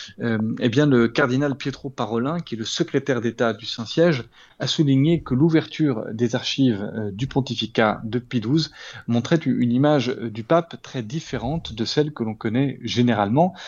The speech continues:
Il faut aussi souligner qu'à cette occasion, euh, eh bien, pendant ce co-, ce colloque, euh, le président israélien Isaac Herzog, qui a été, euh,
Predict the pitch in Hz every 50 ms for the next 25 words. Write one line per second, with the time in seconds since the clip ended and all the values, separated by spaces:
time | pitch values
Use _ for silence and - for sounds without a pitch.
0 | - - - - - - - 127 117 - 156 139 - 127 120 120 139 156 151 -
1 | 117 - - 123 - 123 117 - 117 104 98 123 156 175 170 - - - - -
2 | - - - 117 113 107 110 107 107 104 104 104 107 117 127 120 - 120 120 -
3 | - - 113 107 104 - - 120 110 - 127 135 170 180 170 - 135 120 175 123
4 | 123 117 113 226 226 - 127 110 113 113 143 151 151 135 107 92 117 127 - -
5 | - 135 123 120 120 139 156 151 - - 151 135 - 151 147 - - - 127 113
6 | 117 120 160 185 185 143 127 - - 113 110 110 135 131 117 107